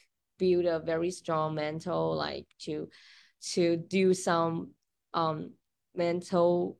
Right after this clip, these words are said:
preparation for the new semester. But actually, I think no matter, um, how much you do for the mental, like, actually, when you face some challenge stuff, like, challenge tasks, you will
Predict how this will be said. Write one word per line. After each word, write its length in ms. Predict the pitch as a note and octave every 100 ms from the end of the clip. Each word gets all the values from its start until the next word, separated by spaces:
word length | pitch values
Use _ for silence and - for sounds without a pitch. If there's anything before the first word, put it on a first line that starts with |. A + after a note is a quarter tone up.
| _
preparation 880 | - D#3+ D#3 D#3+ D#3 D#3+ - G#3 G#3
for 180 | G#3 E3
the 60 |
new 220 | D#3 D3+ D3+
semester. 600 | - D3 D3 D#3 G#3 A#3+
But 240 | B3 G#3+
actually, 500 | - E3+ - G#3 A#3
I 160 | A3 G#3
think 300 | G#3 G3+ G3 - -
no 200 | G3 F#3
matter, 540 | F#3 F3+ G3 G#3+ A#3 A#3 - - _ _
um, 380 | - E3+ D#3+ D#3+ -
how 380 | - F#3 F3+
much 360 | F#3 F3 F3 -
you 120 | F3
do 340 | E3 E3+ E3+ E3+ -
for 240 | F3 E3
the 360 | D#3+ D3+ D3+ - _ _ _ _ _
mental, 720 | E3 E3 E3 E3 F#3 F#3+ F#3+
like, 340 | G3+ D#3 D3+ - -
actually, 600 | D#3+ D#3+ - F#3 F#3+ F3+
when 260 | D#3+ D#3
you 360 | D#3+ E3 F3 F#3+ _ _
face 340 | E3+ E3 E3
some 420 | - D3+ D3+ D#3+ - _ _ -
challenge 540 | - E3+ F3 F3+ F3+
stuff, 520 | E3+ - E3+ E3 E3
like, 280 | F3 D#3+ -
challenge 720 | - E3+ E3+ F3 F3 F3+ F3 -
tasks, 580 | - D#3 E3+ - - - - - _
you 140 | G#3 A3+
will 420 | G3 F3 F#3 -